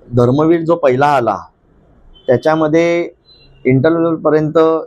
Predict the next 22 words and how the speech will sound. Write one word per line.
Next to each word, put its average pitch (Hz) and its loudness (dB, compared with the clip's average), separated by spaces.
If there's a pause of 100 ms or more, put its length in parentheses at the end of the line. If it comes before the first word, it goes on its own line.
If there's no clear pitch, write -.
(140)
दिघे 123 0
साहेबांच्या 147 -2
बाबतीत 151 -4
असलेल्या 143 0
या 147 -2
चित्रपटामध्ये 131 -2
दिघे 123 0
साहेबांच्या 151 -2
बाबतीत 165 -2
दाखवलं 113 -2
गेलं 95 -6 (720)
आणि 175 0
इंटरव्हल 190 0
नंतर 202 -2 (1120)
दिघे 151 2
साहेबांना 196 0
सोडून 202 0
नंतर 190 -2
स्टोरी 190 0
लाईन 196 -2
वेगळीच 180 0
झाली. 131 -2